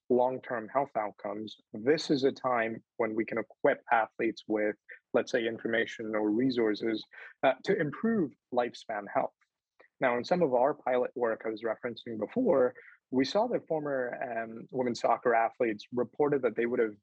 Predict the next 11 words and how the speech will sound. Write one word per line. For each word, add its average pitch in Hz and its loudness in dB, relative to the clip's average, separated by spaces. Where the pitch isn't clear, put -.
um, 113 -4
benefited 123 2
from 107 -6
career 151 4
guidance. 107 -6
Obviously, 123 -2
these 110 -4
are 104 -8
collegiate 110 -6
athletes. - -6
Um, 165 2